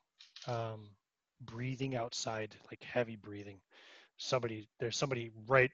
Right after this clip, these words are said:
posted outside this door breathing pretty heavily. In fact, give me a listen roll.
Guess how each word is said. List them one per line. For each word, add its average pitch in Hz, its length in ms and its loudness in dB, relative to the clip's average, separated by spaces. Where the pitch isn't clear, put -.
posted 117 320 -6
outside 113 340 0
this 107 160 -6
door 104 220 -8
breathing 101 400 -12
pretty 101 400 -12
heavily. 110 280 -6
In 107 60 -8
fact, 143 520 6
give 160 120 0
me 143 220 -2
a 113 60 -2
listen 113 360 -4
roll. 98 300 -14